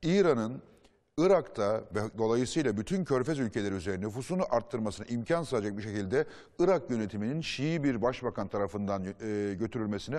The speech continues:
Amerika destekliyordu. Yani şimdi bir yandan diyorsunuz ki,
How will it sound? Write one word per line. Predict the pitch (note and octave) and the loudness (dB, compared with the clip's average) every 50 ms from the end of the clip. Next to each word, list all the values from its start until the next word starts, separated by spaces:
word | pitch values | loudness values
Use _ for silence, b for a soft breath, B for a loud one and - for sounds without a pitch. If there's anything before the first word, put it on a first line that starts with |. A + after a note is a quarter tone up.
| - B B B - | -6 B B B 0
Amerika | B2 C#3 F#3+ A3 - A3+ F#3+ | 2 2 4 2 2 2 2
destekliyordu. | F#3+ C3+ - A2 F2+ - - E2 D2 E2+ | 2 0 0 -4 -8 -6 -8 -8 -4 -2
Yani | G#2 C3 C#3 - | -2 -2 -2 -2
şimdi | - C#3 C3 A2+ - B B B B B B B B B - - - _ _ _ _ _ _ _ _ _ _ _ _ _ _ | -4 -2 -2 -2 -4 B B B B B B B B B -20 -20 -20 _ _ _ _ _ _ _ _ _ _ _ _ _ _
bir | A#2 C3 F3+ | 0 4 6
yandan | G3 G3 F#3 F3 F#3 F#3 F3 E3+ D3+ - - - A#2+ | 6 6 6 6 4 2 2 0 -6 -10 -14 -6 0
diyorsunuz | C3 C#3 C#3 - E3+ F#3 E3+ - | 2 2 2 2 0 -2 -2 0
ki, | - D3+ C3+ A#2 F#2+ | 2 2 2 2 2